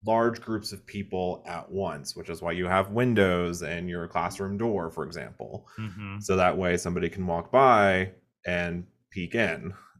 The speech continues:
Speaker 1: and look at you and your students, right? And so you shift to the control society where you're no longer, those buildings have become digitalized, and the goal is to keep you consuming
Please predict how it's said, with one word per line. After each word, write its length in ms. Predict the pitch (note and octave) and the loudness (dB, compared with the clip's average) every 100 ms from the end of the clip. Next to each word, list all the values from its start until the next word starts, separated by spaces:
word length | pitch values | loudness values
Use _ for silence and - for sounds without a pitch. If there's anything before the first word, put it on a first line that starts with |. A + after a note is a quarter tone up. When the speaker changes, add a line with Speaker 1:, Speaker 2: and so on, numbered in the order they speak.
| - | -10
Speaker 1:
and 220 | E2+ F2 | -6 -2
look 160 | F2 E2 | -2 -2
at 100 | C2+ | -6
you 220 | F2 E2 | -4 -2
and 140 | E2 D#2+ | -2 -4
your 100 | E2 | -6
students, 600 | - A2 D2 C#2 A#1+ E2+ | 0 0 0 -6 -10 -2
right? 280 | E2+ F2+ - _ _ _ _ _ _ _ _ C3+ | 0 0 -2 _ _ _ _ _ _ _ _ 2
And 120 | B2+ | 8
so 80 | B2+ | 8
you 180 | B2 A#2+ | 8 8
shift 240 | D#3 - | 8 8
to 80 | A#2+ | 6
the 80 | A2+ | 4
control 360 | G#2+ C3+ G3 | 4 6 6
society 480 | F#3+ B2 A2+ G#2 G2+ | 6 4 4 6 4
where 520 | F#2+ F#2+ F#2+ F#2 - - - - _ _ | 2 2 4 2 0 -6 -20 -20 _ _
you're 140 | G#2 C3+ | 2 6
no 100 | C#3+ | 8
longer, 500 | C3 B2 A2 G#2 G2+ | 6 6 4 4 6
those 340 | C#3 D#3 A#2+ | 8 8 6
buildings 520 | G2+ C3 D3 C#3+ C3 | 8 8 8 4 2
have 160 | A#2+ G#2 | 0 0
become 380 | G#2 G#2 G2 F#2+ | 0 0 0 2
digitalized, 1080 | A2+ G#2 G2+ F#2+ D#2+ D2+ D2 C#2 - - - _ _ _ _ _ _ - | 0 2 0 2 2 2 0 -2 -4 -6 -12 _ _ _ _ _ _ 0
and 360 | G#2+ G2+ G2+ G2 | 4 6 6 4
the 80 | A2 | 2
goal 540 | G2 B2+ C3+ C3 B2 | 6 8 10 10 8
is 360 | - G#2+ G2+ - | 4 2 0 -2
to 360 | - G#2 G2 | -2 0 0
keep 440 | F2+ - A#2+ A#2+ G2+ | -4 -2 -2 -2 -2
you 680 | G#2 G#2+ G#2 G2 F#2+ G2 _ - | 0 2 2 2 0 -4 _ -4
consuming 960 | G#2 G2+ - A#2 B2+ D3+ F#3+ A#3+ A#3+ | -2 0 2 2 4 4 2 0 -6